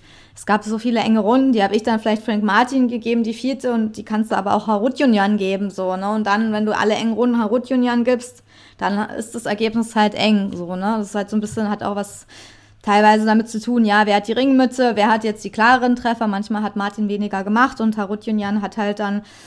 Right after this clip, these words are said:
ein bisschen mehr, aber dann nicht den klareren Haken, so. Von daher war auf jeden Fall, ich würd sagen, auf jeden Fall ein Kampf auf Augenhöhe.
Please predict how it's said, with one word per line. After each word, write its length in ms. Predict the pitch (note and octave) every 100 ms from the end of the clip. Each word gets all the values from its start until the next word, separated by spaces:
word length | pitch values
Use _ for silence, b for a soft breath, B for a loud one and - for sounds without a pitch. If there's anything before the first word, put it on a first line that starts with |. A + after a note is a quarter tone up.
| B B B -
ein 80 | G#3
bisschen 320 | G#3+ A3+ G#3
mehr, 380 | A#3+ C4+ C#4+ G3+
aber 140 | G#3
dann 140 | G#3 G#3+
nicht 200 | G#3+ G#3+
den 80 |
klareren 500 | G3+ G3+ G#3 G#3 G#3
Haken, 420 | A3 A#3 B3 B3 A#3+
so. 380 | G#3+ A#3 A3+ -
Von 180 | - G#3
daher 520 | G3 G3+ G3+ G3 - -
war 280 | - G#3 A#3
auf 100 | B3
jeden 140 | C4 B3
Fall, 320 | B3 A3 G#3 A2
ich 120 | G#3
würd 160 | A#3 A3+
sagen, 180 | G#3+ G#3+
auf 120 | G#3+
jeden 100 | A3+
Fall 140 | G#3+
ein 80 | G#3
Kampf 180 | G#3 G#3+
auf 140 | G3+
Augenhöhe. 720 | - G3+ C4+ C4+ C4 B3+ C4